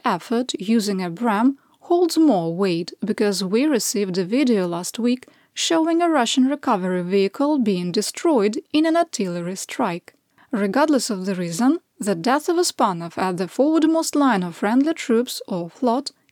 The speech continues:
indicates that Russian commanders are facing increasing issues with orders being understood or followed.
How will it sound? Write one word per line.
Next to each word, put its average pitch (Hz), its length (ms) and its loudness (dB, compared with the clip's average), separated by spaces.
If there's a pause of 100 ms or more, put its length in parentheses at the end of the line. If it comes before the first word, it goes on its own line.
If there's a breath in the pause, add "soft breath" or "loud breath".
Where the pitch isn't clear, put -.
(140)
indicates 277 760 4
that 208 380 -2
Russian 254 400 -2
commanders 208 720 0
are 220 140 0
facing 240 640 0
increasing 302 640 2
issues 226 560 0
with 196 320 -2
orders 240 340 0
being 185 300 -2
understood 190 600 0
or 190 160 -2
followed. 220 580 0